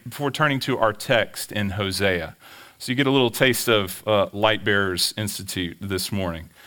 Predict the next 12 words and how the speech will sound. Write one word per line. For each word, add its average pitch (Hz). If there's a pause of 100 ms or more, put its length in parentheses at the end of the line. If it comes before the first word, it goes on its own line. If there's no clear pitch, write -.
(300)
All 90
right, 87
so 135
let's 147
start 151
here. 107
The 101
value 147
of 110
our 104
minor 107
prophets. -